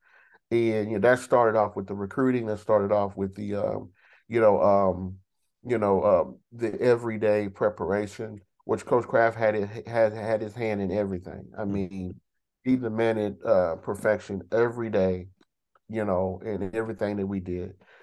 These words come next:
Speaker 1: you know, we did. And so, um, I think from that style of, you know, as a director, being able to put his hands on everything, thing and just check the box and make sure everybody was taking care of business.
Speaker 2: Hmm.
Speaker 1: I think it started off with that. And then, um,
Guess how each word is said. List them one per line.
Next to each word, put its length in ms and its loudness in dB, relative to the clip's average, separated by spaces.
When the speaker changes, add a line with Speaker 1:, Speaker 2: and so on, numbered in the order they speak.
Speaker 1:
you 100 -6
know, 100 -2
we 140 -4
did. 280 2
And 100 -4
so, 360 4
um, 220 2
I 100 2
think 300 -2
from 240 -4
that 240 0
style 720 2
of, 200 -4
you 120 -4
know, 260 -2
as 200 2
a 60 0
director, 500 2
being 280 0
able 220 0
to 100 -4
put 180 -4
his 100 -4
hands 360 -2
on 160 0
everything, 480 -2
thing 220 -4
and 140 -4
just 200 -8
check 280 -2
the 60 -16
box 400 2
and 100 -4
make 180 -4
sure 160 -10
everybody 420 0
was 140 -8
taking 260 -6
care 160 -6
of 80 -8
business. 480 -8
Speaker 2:
Hmm. 120 -14
Speaker 1:
I 40 -4
think 160 4
it 80 -4
started 340 4
off 220 4
with 160 -10
that. 320 2
And 200 -4
then, 380 2
um, 640 2